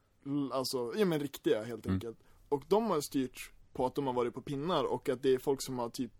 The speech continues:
Speaker 1: gått med dem eller haft dem på, på spår. Och då har de ju helt enkelt animerat över det.
Speaker 2: Mm.
Speaker 1: Medans bläckfisken, som hade riktiga glas, de styrdes med mar-, marionetter och att de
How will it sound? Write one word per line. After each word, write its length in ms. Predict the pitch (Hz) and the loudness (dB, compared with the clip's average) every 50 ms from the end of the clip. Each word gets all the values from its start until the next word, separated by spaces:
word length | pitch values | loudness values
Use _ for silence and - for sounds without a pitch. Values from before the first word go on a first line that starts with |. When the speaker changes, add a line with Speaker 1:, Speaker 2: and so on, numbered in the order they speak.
| - - - | -20 -20 -12
Speaker 1:
gått 320 | - 151 185 180 - _ | 0 0 0 0 0 _
med 160 | 147 120 107 110 | -6 -4 -2 -2
dem 180 | 113 113 113 | -2 -4 -4
eller 120 | 117 123 123 | -4 -6 -6
haft 220 | 127 127 - - | -8 -10 -8 -4
dem 180 | - 123 123 120 | -4 -4 -4 -6
på, 380 | - - 127 117 113 110 107 - - - - - | -8 -4 0 2 2 2 0 -6 -16 -20 -20 -20
på 80 | - - | -14 -12
spår. 440 | 127 - - - 190 156 117 117 - - | -12 -10 0 2 4 4 4 2 -2 -4
Och 120 | - 135 | -4 0
då 80 | 147 147 | 2 2
har 140 | 151 151 | 4 4
de 120 | 151 143 135 | 2 2 0
ju 40 | 135 | 0
helt 180 | 135 127 123 - | -2 -2 -2 -4
enkelt 200 | 127 131 127 107 | -4 -4 -4 -4
animerat 440 | 123 131 135 135 135 127 127 - | -4 -4 -2 -2 0 -2 -2 -2
över 260 | - 156 156 135 110 104 | -2 -2 0 0 0 0
det. 200 | 110 110 139 156 - - - - | -2 -2 -2 -6 -10 -18 -10 -4
Speaker 2:
Mm. 320 | 104 101 98 98 98 98 - - | -2 -2 0 0 -2 -4 -6 -6
Speaker 1:
Medans 560 | - 143 139 135 131 139 135 131 131 131 - | -4 0 0 2 2 2 0 2 0 -2 0
bläckfisken, 800 | - 151 143 - - - 208 - - - 127 110 110 123 135 147 - - - _ _ - | 0 0 -2 0 -4 -4 -4 -4 -2 -2 -2 -2 -2 -8 -12 -14 -18 -20 -20 _ _ -12
som 200 | - - 147 139 | -8 -4 -4 -2
hade 280 | 131 127 123 127 123 120 | -2 0 0 0 0 0
riktiga 340 | 117 127 - - - 131 123 | -2 -4 -8 -2 -2 0 0
glas, 440 | 120 120 110 165 170 - - - - - - - - - - - - - _ - - - | 0 0 -2 -2 -4 -8 -12 -14 -20 -20 -20 -20 -20 -20 -20 -20 -20 -20 _ -20 -18 -4
de 260 | 147 160 170 180 170 | 2 2 2 4 2
styrdes 540 | - - - 160 151 139 143 131 - - - | 0 0 4 4 6 6 6 4 4 -2 -4
med 320 | 135 127 120 120 113 123 | 0 2 4 2 2 2
mar-, 200 | 135 131 131 - - | 2 2 2 2 2
marionetter 720 | 139 139 131 135 139 147 156 151 - - 110 110 110 120 - - | 0 2 2 2 2 0 -2 -4 -2 -2 0 0 0 -4 -8 -6
och 120 | 104 123 120 | -4 -4 -4
att 80 | - - | 0 0
de 420 | 131 120 117 113 117 113 113 110 | 0 0 0 -4 -6 -6 -8 -10